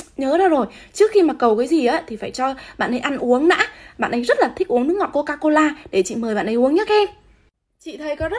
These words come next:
là nhiều bạn cứ mập thon thì uống nước ngọt bằng ống hút, nhưng riêng mập nhà chị thì không cần. Đó,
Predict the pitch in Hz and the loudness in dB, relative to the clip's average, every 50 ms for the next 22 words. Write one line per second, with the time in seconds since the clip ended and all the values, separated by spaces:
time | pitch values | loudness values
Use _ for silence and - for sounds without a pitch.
0 | 539 494 359 294 285 277 254 269 - - - - 339 349 349 339 - - 359 359 | -6 -4 -4 -4 -4 -6 -6 -8 -10 -10 -6 -4 -2 -2 -2 -4 -4 -2 0 0
1 | 359 359 330 294 202 240 277 320 381 427 392 - 233 233 226 240 262 302 381 480 | 2 2 0 -2 -2 -4 -4 -4 -4 -4 -6 -8 -8 -8 -6 -6 -2 2 2 2
2 | 494 - - - - - 330 359 359 349 381 370 349 320 294 - - 247 226 - | 2 2 -4 -16 -8 0 2 4 6 6 6 4 4 2 0 -2 -2 -4 -8 -8
3 | - 185 - 254 247 269 339 339 - 349 320 269 247 - - - - _ _ - | -8 -10 -10 -8 -6 -4 -2 0 2 4 4 4 2 0 -4 -12 -20 _ _ -4
4 | - - - - - - 392 403 523 554 587 - 679 587 - - - - - _ | -4 -2 -2 -2 -4 4 10 10 10 10 10 8 2 0 -2 -4 -12 -14 -20 _
5 | _ _ _ 240 208 _ _ _ _ _ _ _ _ _ _ _ _ _ _ _ | _ _ _ -20 _ _ _ _ _ _ _ _ _ _ _ _ _ _ _ _
6 | _ _ _ _ _ _ _ _ _ _ _ _ _ _ _ - 330 294 339 | _ _ _ _ _ _ _ _ _ _ _ _ _ _ _ -12 -10 -8 -6